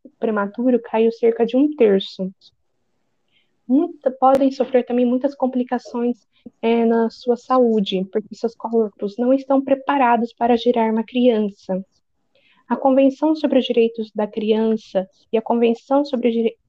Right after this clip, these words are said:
a eliminação de todas as formas de discriminação contra as mulheres proíbem o casamento infantil.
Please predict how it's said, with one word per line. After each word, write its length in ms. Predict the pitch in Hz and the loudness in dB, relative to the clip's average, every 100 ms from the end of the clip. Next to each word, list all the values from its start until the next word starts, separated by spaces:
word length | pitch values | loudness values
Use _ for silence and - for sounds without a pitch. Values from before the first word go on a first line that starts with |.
| - 226 | -2 0
a 120 | 220 | 2
eliminação 640 | 220 220 214 214 214 - 226 | 2 2 0 -2 -4 -6 -6
de 140 | 220 | -6
todas 400 | 208 254 262 254 | -4 0 0 0
as 180 | 254 - | -2 -4
formas 320 | 226 214 208 | -6 -6 -6
de 100 | 202 | -8
discriminação 760 | 202 - 214 208 202 202 226 226 | -10 -8 -8 -6 -6 -6 -6 -6
contra 280 | - 240 240 | -2 -2 -4
as 80 | 220 | -6
mulheres 520 | 196 202 214 226 202 | -2 0 0 0 -2
proíbem 540 | - 262 262 254 247 254 | 0 2 4 2 2 0
o 20 | |
casamento 380 | 247 240 240 247 | 0 0 -2 -4
infantil. 560 | 254 262 269 - 202 | -6 -4 -4 -4 -8